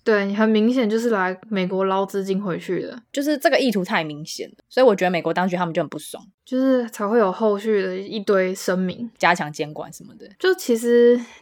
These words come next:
Speaker 1: 滴滴之后的美股股票可能会往两个方向去走，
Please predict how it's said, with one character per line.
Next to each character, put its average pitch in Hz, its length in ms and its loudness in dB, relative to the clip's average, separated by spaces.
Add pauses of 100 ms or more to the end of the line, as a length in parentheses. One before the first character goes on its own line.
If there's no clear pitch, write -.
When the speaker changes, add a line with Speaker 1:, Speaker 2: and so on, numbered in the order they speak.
Speaker 1:
滴 262 160 4
滴 262 220 4
之 247 260 2
后 233 240 0
的 180 140 2
美 175 180 -2
股 185 140 0
股 175 180 -4
票 175 300 -4
可 170 160 -8
能 170 100 -4
会 202 140 0
往 175 320 -2
两 165 180 -2
个 160 120 -8
方 175 180 -6
向 175 160 -2
去 175 100 -4
走， - 300 -12